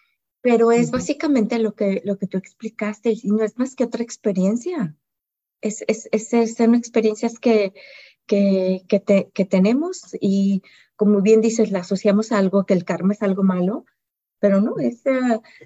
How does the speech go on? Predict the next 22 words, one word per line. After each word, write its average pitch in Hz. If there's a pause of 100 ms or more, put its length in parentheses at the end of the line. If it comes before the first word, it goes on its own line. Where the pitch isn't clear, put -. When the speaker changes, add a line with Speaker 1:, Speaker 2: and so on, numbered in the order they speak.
(140)
Speaker 1:
es, - (240)
es, 233
eh, 233
traer 226
esa 269
experiencia, 254
y 208
si 226
la 220
vuelves 240
a 302
repetir 247
y 233
la 220
vuelves 226
a 269
repetir, 240
bueno, 330
pues 220
es 208
porque, 247 (480)
em, 220